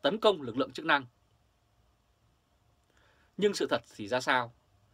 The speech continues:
Công an Việt Nam đã tràn vào xã Đồng Tâm vào sáng sớm ngày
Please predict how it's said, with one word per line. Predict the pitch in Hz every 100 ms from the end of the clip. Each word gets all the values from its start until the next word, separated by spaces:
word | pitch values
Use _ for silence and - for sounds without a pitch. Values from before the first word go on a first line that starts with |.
| _ _ -
Công | 185
an | 185
Việt | 143 123
Nam | 147 147 139
đã | 139
tràn | - 170 123
vào | 113
xã | 139
Đồng | 175 123
Tâm | 175 175 143 _ _
vào | 127
sáng | 123 147
sớm | - 165
ngày | 233